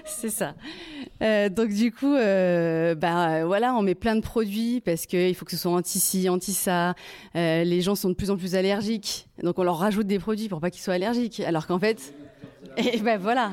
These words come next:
c'est le cercle vicieux dégueulasse. Enfin, et, euh, et bah, du coup, et en cherchant, en comprenant cette matière, enfin en essayant de comprendre cette matière, bah, je, je me suis rendu compte qu'elle faisait tout. Elle faisait tout naturellement.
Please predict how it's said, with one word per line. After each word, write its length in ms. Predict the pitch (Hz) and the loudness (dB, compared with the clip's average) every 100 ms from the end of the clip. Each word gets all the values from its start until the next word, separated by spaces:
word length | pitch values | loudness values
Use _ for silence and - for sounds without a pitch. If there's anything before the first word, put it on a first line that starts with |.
| 190 | -8
c'est 180 | - 233 | -4 0
le 100 | 196 | 0
cercle 340 | - 247 - 214 | 0 -2 -2 -2
vicieux 460 | 180 226 - 254 | 0 0 2 0
dégueulasse. 580 | 190 226 214 208 240 - | 0 0 2 2 0 -4
Enfin, 160 | 175 165 - - - - - - - - | -8 -8 -10 -16 -14 -16 -16 -16 -16 -4
et, 220 | 214 220 208 | 0 2 4
euh, 560 | 196 185 180 180 170 - - - - - - - - - | 4 4 4 2 0 -2 -4 -6 -10 -14 -20 -20 -16 0
et 120 | 277 | 2
bah, 160 | 262 254 | 4 2
du 140 | 233 | 0
coup, 260 | 254 349 359 | -2 0 4
et 300 | 285 240 220 | 4 4 4
en 180 | 214 214 | 4 2
cherchant, 500 | 247 226 - 311 302 | 0 -2 2 4 4
en 40 | |
comprenant 420 | 254 226 - 233 233 | 2 -4 -2 -4 -4
cette 200 | 220 220 | -6 -2
matière, 380 | 190 185 262 | -2 0 -2
enfin 160 | 226 175 | 0 -2
en 100 | 170 | -2
essayant 260 | 185 226 233 | -4 -6 -6
de 80 | |
comprendre 260 | - 185 196 | -4 -2 0
cette 120 | 190 | 0
matière, 360 | 196 196 285 240 | 0 2 2 4
bah, 140 | 180 | 2
je, 240 | 165 180 175 | 2 2 2
je 80 | 170 | 0
me 40 | |
suis 120 | 165 | 0
rendu 200 | 185 185 | 2 2
compte 180 | 247 269 | 0 0
qu'elle 260 | 202 170 170 | 0 0 0
faisait 320 | 190 170 190 | -2 -2 -2
tout. 240 | - 302 - _ _ _ - - - - | -2 -4 -4 _ _ _ -20 -20 -20 -12
Elle 80 | 190 | -8
faisait 220 | 202 202 | -4 -4
tout 160 | 220 285 | -2 -2
naturellement. 560 | 240 233 202 170 165 | -2 -4 -4 -2 -4